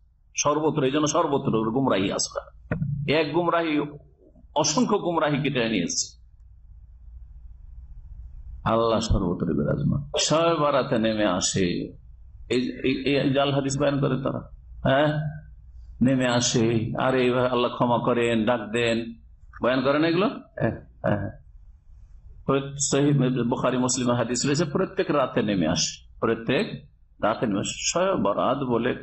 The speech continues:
পনেরো শ্রাবণের একটি রাত আছে এবং সেই রাতের একটি বৈশিষ্ট্য যে আল্লাহ প্রথম আকাশে নেমে আসেন, এটি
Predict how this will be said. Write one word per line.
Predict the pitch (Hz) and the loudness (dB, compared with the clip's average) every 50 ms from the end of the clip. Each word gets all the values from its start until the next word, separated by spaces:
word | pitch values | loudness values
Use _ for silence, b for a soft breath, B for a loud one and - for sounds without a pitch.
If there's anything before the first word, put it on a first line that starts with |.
| - - - - - - | -14 -20 -20 -20 -10 -2
পনেরো | - 110 110 110 110 107 | -2 0 0 2 0 0
শ্রাবণের | 104 - 98 101 104 101 104 104 98 | 2 2 0 2 2 0 0 2 0
একটি | 95 95 - 104 | 0 0 0 2
রাত | 90 87 82 87 - | 2 2 0 0 0
আছে | 104 104 - - - - - - - b b b b b | 0 -2 0 0 0 0 -2 -2 -6 b b b b b
এবং | 110 110 117 113 | 0 0 0 0
সেই | - - 131 123 123 | 0 0 2 2 4
রাতের | 117 110 101 - - 123 101 | 4 2 2 2 0 0 0
একটি | 104 - - 110 | 0 2 0 2
বৈশিষ্ট্য | 101 107 110 110 - 135 117 - - 120 107 | 2 2 2 2 2 0 0 0 0 0 2
যে | 110 | 2
আল্লাহ | 110 98 107 107 107 | 2 2 2 0 2
প্রথম | 107 104 - - 113 | 0 0 0 2 0
আকাশে | 95 95 - 110 - - 113 | 0 0 0 0 0 0 0
নেমে | 107 110 110 110 | 2 2 2 2
আসেন, | 107 113 - 156 156 175 - | 2 0 2 0 0 0 2
এটি | - - - 180 170 - - | 0 0 0 0 -2 -2 -4